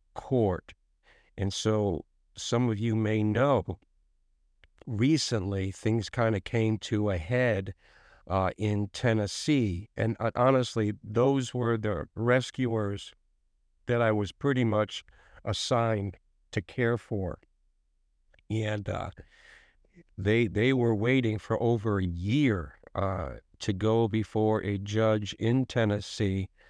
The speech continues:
and to face face. And, uh, so recently, uh, there was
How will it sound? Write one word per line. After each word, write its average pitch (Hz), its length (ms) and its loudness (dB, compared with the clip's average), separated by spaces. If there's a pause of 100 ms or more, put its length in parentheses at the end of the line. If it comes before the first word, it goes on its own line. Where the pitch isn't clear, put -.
(420)
and 92 440 -2
to 90 140 -2
face 107 760 0
face. - 720 -2 (580)
And, 92 480 -2
uh, 95 260 -4
so 101 560 0 (240)
recently, 113 920 0 (140)
uh, 87 280 -4 (120)
there 90 180 -2
was 95 460 -4